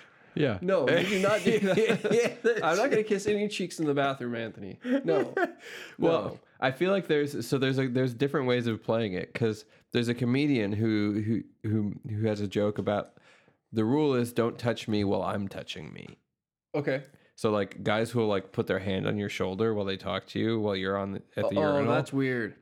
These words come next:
Speaker 1: Yeah. But what I notice is there is kind of, like, a macho thing about talking in the bathroom.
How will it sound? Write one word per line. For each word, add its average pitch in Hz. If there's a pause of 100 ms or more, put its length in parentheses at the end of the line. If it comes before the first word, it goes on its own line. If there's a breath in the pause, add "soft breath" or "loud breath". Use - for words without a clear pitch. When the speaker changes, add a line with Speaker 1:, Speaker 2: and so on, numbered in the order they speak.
(120)
Speaker 1:
Yeah. 104 (320 loud breath)
But 160 (480)
what 117
I 113
notice 131
is 104
there 117
is 123
kind 123
of, 113
like, 104
a 101
macho 101
thing 139
about 101
talking 107
in 110
the 107
bathroom. 135